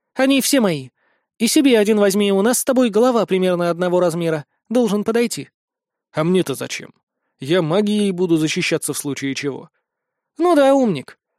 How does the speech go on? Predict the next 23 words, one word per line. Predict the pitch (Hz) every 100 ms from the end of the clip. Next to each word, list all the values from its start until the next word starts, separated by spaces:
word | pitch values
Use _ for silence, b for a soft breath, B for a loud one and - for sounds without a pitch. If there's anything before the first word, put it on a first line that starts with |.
| _
А | 226
глаза | 214 220 180 175
от | 170
ветра | 190 180 175
ты | 196
тоже | 185 302 311
будешь | 233 202 202
магией | 196 143 139 143
защищать?» | 151 - 190 - - _ _ _ _ _ _ _ _ -
Я | 127 165
хотел | 190 208
бы | 202
сказать, | 196 190 180 202
что | - 185
и | 185
на | 226
этот | 311 240
случай | - 147 -
у | 139
меня | 143 143 135
есть | 139 143 -
чем | 139 147
ответить, | - 127 - -